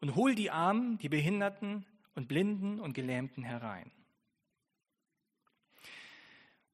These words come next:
Dieser Satz ist erstaunlich, wenn wir uns nochmal mit den Konventionen der damaligen Zeit befassen.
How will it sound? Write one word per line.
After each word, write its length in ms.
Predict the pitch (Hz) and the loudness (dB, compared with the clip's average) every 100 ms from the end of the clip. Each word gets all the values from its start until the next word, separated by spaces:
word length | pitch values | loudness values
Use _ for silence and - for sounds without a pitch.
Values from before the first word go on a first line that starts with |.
| _ _ 165 | _ _ 4
Dieser 200 | 185 175 | 6 8
Satz 420 | 196 - - - _ _ _ | 6 4 -6 -16 _ _ _
ist 220 | - 165 | -4 0
erstaunlich, 840 | 165 - 170 175 139 101 - - - - - _ - | 2 6 6 6 4 -2 -6 -12 -14 -18 -20 _ 0
wenn 200 | 143 135 | 0 4
wir 280 | 139 127 139 - - | 4 4 0 -10 -10
uns 160 | - | -4
nochmal 240 | 147 139 131 | -2 0 0
mit 160 | 131 | -2
den 80 | 131 | -2
Konventionen 560 | 147 131 123 - 170 180 | 0 0 -2 0 0 2
der 100 | 120 | 0
damaligen 440 | 113 110 107 113 | -2 -4 -8 -10
Zeit 280 | - 110 113 | -10 -12 -12
befassen. 560 | 101 - 101 - 160 | -8 -6 -6 -10 -16